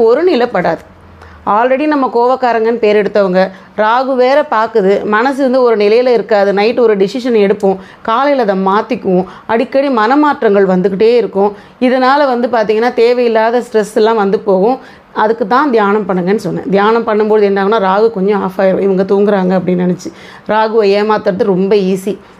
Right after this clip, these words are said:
அதனால நம்ம இந்த கோ-, மனித முகமற்ற தெய்வங்களை வழிபாடு பண்ணும் பொழுதும் நமக்கு பிரச்சனைகள் வராம நம்மளை நம்ம ப்ரொடெக்ட் பண்ணிக்க முடியும். எப்பயுமே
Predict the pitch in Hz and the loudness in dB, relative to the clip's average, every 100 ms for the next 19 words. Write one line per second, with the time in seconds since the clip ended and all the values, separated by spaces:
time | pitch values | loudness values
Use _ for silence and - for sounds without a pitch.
0 | - 214 220 226 226 220 208 202 214 214 | -2 0 2 2 0 0 0 2 2 2
1 | 208 202 202 226 240 233 220 226 208 208 | 2 2 2 0 0 0 0 0 0 2
2 | 208 208 214 196 190 202 208 202 196 185 | 2 2 0 0 2 2 0 0 -2 -2
3 | 190 180 175 302 - - - 220 202 202 | 0 0 0 -2 -4 -14 -4 -2 -2 -2
4 | 196 190 240 202 185 180 185 226 202 190 | -2 0 0 2 2 0 0 0 0 0
5 | 180 233 226 185 196 196 180 170 196 170 | 0 -2 -2 -2 -2 -4 -4 0 -2 0
6 | 180 185 - - - - 226 247 254 | -2 -2 -10 -20 -8 -4 -2 0 0